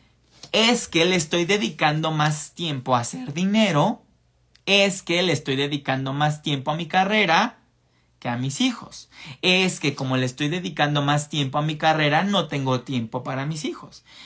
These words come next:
Y verás cómo todo comienza a cambiar, porque tiempo hay, pero no ha sido prioritario ese tema para ti. "Es que en este momento mis hijos no son prioridad, es prioridad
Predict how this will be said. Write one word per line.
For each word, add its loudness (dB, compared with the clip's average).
Y 2
verás 6
cómo 2
todo 0
comienza -4
a -14
cambiar, 0
porque -6
tiempo 2
hay, 2
pero 2
no 4
ha 4
sido 0
prioritario 0
ese -4
tema -4
para 2
ti. 0
"Es 4
que 0
en 2
este -2
momento -2
mis -4
hijos -6
no -2
son -6
prioridad, 0
es 0
prioridad -4